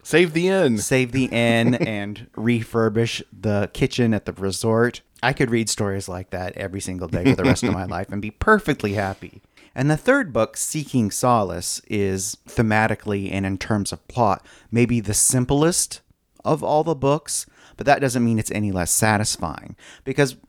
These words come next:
Speaker 2: what we've got going on here in Seeking Solace is it's just a vacation romance, and it gives you everything that you need. You know,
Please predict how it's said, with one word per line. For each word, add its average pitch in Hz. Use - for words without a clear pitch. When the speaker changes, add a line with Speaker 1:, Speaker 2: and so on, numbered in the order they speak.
Speaker 2:
what 160
we've 202
got 175
going 139
on 127
here 123
in 101
Seeking 110
Solace 95
is 101
it's -
just -
a 156
vacation 160
romance, 110
and 135
it 143
gives 139
you 127
everything 120
that 95
you 95
need. 92
You 120
know, 104